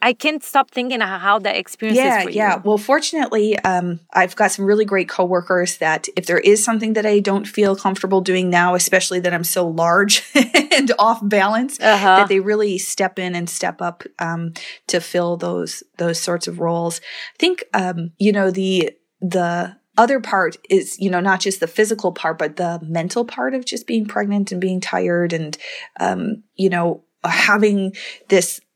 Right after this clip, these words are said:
Speaker 2: like, tiny baby always being preoccupying, um,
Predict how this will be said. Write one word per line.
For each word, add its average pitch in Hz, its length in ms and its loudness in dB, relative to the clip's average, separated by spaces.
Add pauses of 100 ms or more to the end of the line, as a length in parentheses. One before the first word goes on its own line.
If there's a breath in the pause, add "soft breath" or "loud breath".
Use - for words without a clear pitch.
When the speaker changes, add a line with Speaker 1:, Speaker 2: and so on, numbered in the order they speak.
(100)
Speaker 2:
like, 180 360 -4
tiny 220 680 2 (340 loud breath)
baby 220 460 4
always 190 380 4
being 180 260 -4
preoccupying, 175 1080 -2 (360 loud breath)
um, 180 420 -4